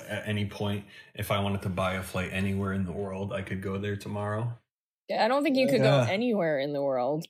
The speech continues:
Speaker 1: Well, not
Speaker 3: Pretty
Speaker 1: any, well,
Speaker 3: much,
Speaker 1: not,
Speaker 3: though.
Speaker 1: I mean, sure, it would, c-, covid-wise, but, you know, we could still, you know, escape
Speaker 3: Yeah, get a,
Speaker 1: somehow.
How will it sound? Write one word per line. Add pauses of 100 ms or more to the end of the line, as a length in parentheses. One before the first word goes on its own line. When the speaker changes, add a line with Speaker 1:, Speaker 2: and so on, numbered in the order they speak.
(240)
Speaker 1:
Well,
not
Speaker 3:
Pretty
Speaker 1:
any,
well,
Speaker 3:
much,
Speaker 1:
not,
Speaker 3:
though.
Speaker 1:
I
mean,
sure,
it
would,
c-, (200)
covid-wise,
but,
you
know,
we
could
still, (600)
you
know, (840)
escape
Speaker 3:
Yeah,
get
a,
Speaker 1:
somehow.